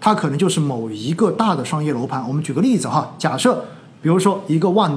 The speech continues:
万达的一个大的商业广场，OK，那这个时候你要去投它，你就要了解这个地方人流量怎么样，这个地方的租金贵不贵，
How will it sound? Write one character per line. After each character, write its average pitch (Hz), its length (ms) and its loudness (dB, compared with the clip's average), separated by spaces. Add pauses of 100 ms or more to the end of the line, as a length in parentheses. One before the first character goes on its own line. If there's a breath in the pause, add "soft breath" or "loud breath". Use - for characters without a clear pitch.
(160)
万 175 260 2
达 127 220 -2
的 147 80 0
一 127 220 -2
个 143 280 0 (300 loud breath)
大 202 160 2
的 135 100 -4
商 170 180 0
业 151 100 2
广 131 180 -2
场， - 160 -4 (320 loud breath)
OK， 262 300 4
那 277 160 2
这 302 100 2
个 285 80 2
时 233 100 2
候 202 60 4
你 160 80 2
要 143 160 2
去 170 100 0
投 139 220 -4
它， 143 300 -2
你 160 100 4
就 196 100 4
要 190 100 4
了 143 200 2
解 156 200 0 (140)
这 - 80 2
个 180 80 4
地 151 120 0
方 151 120 0
人 127 140 -2
流 147 100 0
量 156 160 2
怎 104 120 -8
么 - 80 -6
样， 233 120 -6 (520 loud breath)
这 254 100 6
个 202 60 6
地 196 80 4
方 175 160 2
的 147 80 0
租 175 180 2
金 175 140 2
贵 170 140 2
不 123 120 -2
贵， 127 160 -2